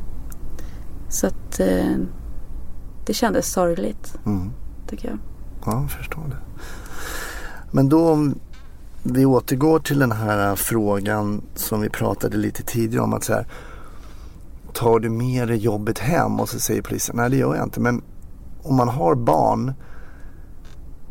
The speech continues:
Speaker 2: och öppnar upp de dörrarna emotionellt som händer när man skaffar barn, så är det ju ofrånkomligt. Oavsett om man berättar för sina barn eller inte när man jobbar, så, så tar man ju med sig jobbet hem då, ja.
Speaker 1: Mm.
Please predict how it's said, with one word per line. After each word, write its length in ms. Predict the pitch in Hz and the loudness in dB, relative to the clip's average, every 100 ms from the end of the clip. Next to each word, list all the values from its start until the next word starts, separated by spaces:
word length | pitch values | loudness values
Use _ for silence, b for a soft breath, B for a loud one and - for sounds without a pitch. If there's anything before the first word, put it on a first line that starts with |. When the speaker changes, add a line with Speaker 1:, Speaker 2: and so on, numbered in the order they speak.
| - - | -6 -2
Speaker 2:
och 200 | - 139 | 2 2
öppnar 280 | 127 131 | 4 6
upp 140 | 147 135 | 4 6
de 200 | 127 117 | 4 4
dörrarna 680 | 123 123 120 131 143 135 120 | 6 6 6 6 4 4 4
emotionellt 580 | 113 113 127 127 131 - | 2 0 2 4 4 2
som 140 | 123 | 0
händer 360 | 117 139 131 110 | 2 4 4 2
när 80 | 104 | 2
man 80 | |
skaffar 360 | - - - 113 | 0 -2 -2 2
barn, 360 | 104 98 98 104 | 4 4 2 -2
så 300 | - 117 113 | 0 2 2
är 180 | 117 110 | 4 4
det 60 | |
ju 100 | 110 | 2
ofrånkomligt. 1300 | - 156 117 - - 113 - 175 156 113 110 - - B B B B B B B B - | 4 4 4 0 -4 -2 0 2 2 2 0 -4 -8 B B B B B B B B 0
Oavsett 520 | 147 131 117 - 143 | 4 6 4 0 2
om 60 | 139 | 4
man 160 | 127 | 4
berättar 480 | 127 131 170 - - | 4 2 0 0 -2
för 80 | 123 | 0
sina 280 | - 113 104 | 0 0 2
barn 460 | 101 101 92 98 117 B B B B - | 2 2 2 -2 -6 B B B B 0
eller 180 | 120 117 | 2 4
inte 320 | 113 101 139 | 2 0 0
när 60 | 127 | 2
man 120 | 117 | 2
jobbar, 140 | 104 | 0
så, 120 | - - | -2 -6
så 160 | - 139 | -4 -4
tar 240 | 131 139 | 0 0
man 160 | - 139 | 2 0
ju 60 | |
med 220 | 131 160 | 0 0
sig 120 | - - | -2 -4
jobbet 240 | - - | -6 -6
hem 180 | - 101 | -6 -6
då, 140 | 113 120 | -6 -8
ja. 300 | - - 175 | -10 -8 -6
Speaker 1:
Mm. 200 | 175 | -6